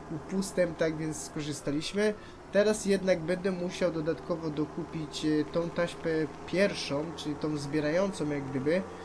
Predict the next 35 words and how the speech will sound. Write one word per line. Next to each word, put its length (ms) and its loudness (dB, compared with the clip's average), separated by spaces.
m, 240 -4
firmy 380 2
Lizard. 460 2
Ona 160 4
jest 300 -2
tania, 400 2
dlatego 440 0
w 120 -10
tym 180 0
momencie 580 0
jak 200 2
dojadę 380 2
sobie 460 0
tutaj, 280 -6
chociaż 560 -6
może 200 -4
zostawię 400 -2
tą 180 -6
przyczepę 320 -6
samozbierającą 720 -4
tutaj. 360 -6
Widzicie, 260 -2
ile 160 2
tu 120 -4
jest 180 -2
trawy? 480 4
Troszeczkę 480 -2
nawet 280 0
więcej 540 0
mógłbym 280 -2
powiedzieć, 400 -4
że 260 0
jest 340 0
tej 140 2
trawy 420 -2